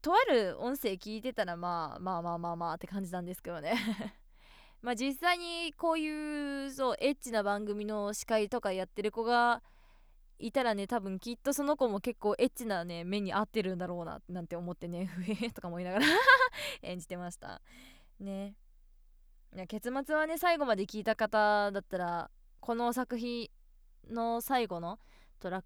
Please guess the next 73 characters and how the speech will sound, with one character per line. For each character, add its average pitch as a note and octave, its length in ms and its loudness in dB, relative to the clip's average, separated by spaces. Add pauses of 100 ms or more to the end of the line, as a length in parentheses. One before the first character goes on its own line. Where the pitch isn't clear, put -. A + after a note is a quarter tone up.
(160)
ク F#3+ 140 -2
あ F#3+ 80 -2
た F3+ 120 -6
り F3 120 -8
に E3 340 -12 (160)
多 G3 100 -12
分 F3 120 -6
あ F#3 80 0
る F#3 120 -2
と F3 100 -4
思 F3 140 -6
う - 20 -6
ん E3+ 40 -6
で E3+ 100 -6
す - 80 -18
け F3 100 -10
ど E3 140 -8
ね、 E3+ 200 -10 (260)
そ A3 100 -10
の A#3 100 -4
結 C4 200 -2
末 D4+ 220 0
を D#4 80 -2
聞 D#4 140 -6
い C#4 40 -6
た E4+ 80 0
方 F4 180 0
は、 C4 120 4
ま A3+ 180 6
あ G3 60 4
ま F3 260 -2
あ、 F#3 220 2
あ、 F3 100 -12 (840)
そ B3+ 140 4
う - 20 8
い A#3+ 40 10
う A#3+ 40 4
こ C4+ 120 6
と C4+ 80 2
だ A#3+ 60 6
っ - 40 -2
た G3 160 0
ん F3+ 80 -4
だ F#3 360 0
と F#3 100 -6
は F3 100 -2
な F3+ 120 -2
る F3+ 100 -4
と F3+ 80 -6
思 F3+ 120 -4
う F3 40 -4
ん - 20 -6
で F3 80 -6
す - 80 -12
け F#3+ 80 -6
ど、 - 20 -8
そ C4 120 -4
こ F4 100 -4
ま G4+ 140 4
で D4+ 120 -2
は G3 140 -2
聞 - 140 -14
か B3 120 -2
な B3 140 -2
い A3 100 -2
で、 E3+ 340 -6 (100)
一 C4 140 -4
歩 A#3+ 160 -4
手 G#3+ 140 -2
前 G#3+ 260 2
だ A3 120 2
け B3+ 140 -2
で G#3 200 0